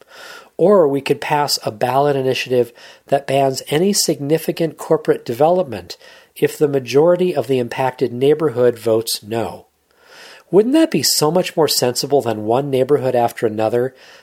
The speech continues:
battling one individual cell tower application after another within a political process where the corporation has the constitutionally protected right to place the tower anywhere it wants to,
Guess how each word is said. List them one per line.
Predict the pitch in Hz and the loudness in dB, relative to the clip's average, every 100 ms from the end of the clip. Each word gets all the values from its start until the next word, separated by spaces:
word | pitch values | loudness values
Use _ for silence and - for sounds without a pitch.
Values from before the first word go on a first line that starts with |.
| _ | _
battling | 123 120 117 110 104 | 0 0 0 -6 -6
one | 107 120 139 156 | -4 -2 -2 -4
individual | 143 135 135 127 104 | -6 -2 -2 -2 -4
cell | - - 135 | -2 2 2
tower | 151 147 147 151 | 2 0 2 2
application | 135 135 135 - 131 - 135 - | 0 0 -4 -4 -4 -4 -8 -2
after | 120 - 117 | -4 -2 -6
another | 110 117 123 139 - - - - - - | -2 -2 0 0 -4 -20 -20 -20 -8 -2
within | 131 135 | 0 0
a | 120 | -2
political | - 131 143 160 151 | -2 2 2 4 0
process | - 131 127 - 101 90 - - _ - - - | 2 2 2 0 -4 -4 -6 -6 _ -20 -20 -6
where | 127 | -4
the | 123 | -4
corporation | - - 156 160 143 143 139 | -2 -2 0 2 2 2 -2
has | 123 117 | -4 -4
the | 127 110 | -4 -6
constitutionally | - 156 190 202 196 - 156 - 151 139 | -6 -2 -2 -2 -4 -2 -4 -2 -2 -4
protected | - 135 131 123 117 104 | -2 -2 -2 -2 -4 -4
right | 113 156 123 98 - - - - - | -2 2 0 -2 -14 -20 -20 -20 -14
to | - | -12
place | - 151 147 - | -4 0 0 2
the | 143 | 0
tower | - 127 120 120 | 0 0 0 -2
anywhere | 139 160 156 117 | -4 0 2 2
it | 110 | 0
wants | 117 151 160 - | -2 -2 -2 -4
to, | - 80 | -6 -10